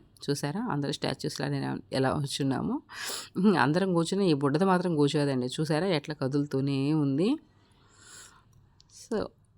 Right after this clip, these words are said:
ఇలా, ఇలా జరిగింది మాకు ఫ్రైడే. చూస్తున్నారు కదా. ఫొటోస్‌కి ఫోజ్ ఇచ్చి ఫొటోస్ తీసుకొని ఇంక బయలుదేరేసాం అనమాట. అందరం ఇలా దండం పెట్టుకొని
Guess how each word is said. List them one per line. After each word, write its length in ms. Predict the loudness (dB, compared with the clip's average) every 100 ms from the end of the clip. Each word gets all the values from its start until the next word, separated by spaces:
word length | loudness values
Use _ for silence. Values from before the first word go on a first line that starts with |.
| _ _ -10 -4
ఇలా, 160 | -2 -4 _ _ -20 -4 4
ఇలా 180 | 6
జరిగింది 380 | 8 6 4 2
మాకు 300 | 2 -2 -4 -4 -4 -6
ఫ్రైడే. 400 | 0 0 2 0 -2 -8 -16 -18 _ _ _ _ _ _ _ -20 -20 _ _ _ _ _ _ _ _ _ _ _ _ _
చూస్తున్నారు 420 | -8 -8 -6 -6 -4
కదా. 200 | -6 -6 -10 _ _ _ _ _ _ _ _ _ _ _ _ _ _ _ _ _ _ _ _ -20 -20 -20 -20 _
ఫొటోస్‌కి 440 | 0 2 2 2 0
ఫోజ్ 300 | 0 2 2
ఇచ్చి 240 | 2 2 2
ఫొటోస్ 380 | 2 0 -2 -2
తీసుకొని 440 | -4 -2 2 2
ఇంక 180 | 2 2
బయలుదేరేసాం 680 | 2 0 0 2 0 -2 -4
అనమాట. 360 | -2 -4 -4 -6 -4 -6 -12 _ _ _ _ _ _ _ _ _ _ -20 -20 -20 -20 -20 -20 -20 -20 -20 -20 -20 -20 -20 -12 -2
అందరం 300 | 2 2 2
ఇలా 140 | 2
దండం 320 | 2 0 0 -2
పెట్టుకొని 480 | -6 -6 -4 0